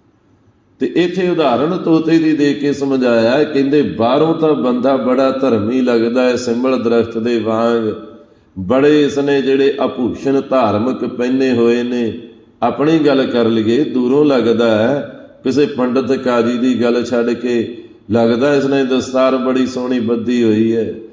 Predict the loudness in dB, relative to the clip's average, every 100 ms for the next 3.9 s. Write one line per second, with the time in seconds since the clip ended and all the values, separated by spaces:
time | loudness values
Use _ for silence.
0 | -20 -20 _ -4 -2 0 0 -2 -2 0
1 | 0 0 0 0 -2 -4 -4 -4 -2 -2
2 | -4 -2 0 2 0 0 0 0 0 2
3 | 2 0 0 2 2 2 -2 -6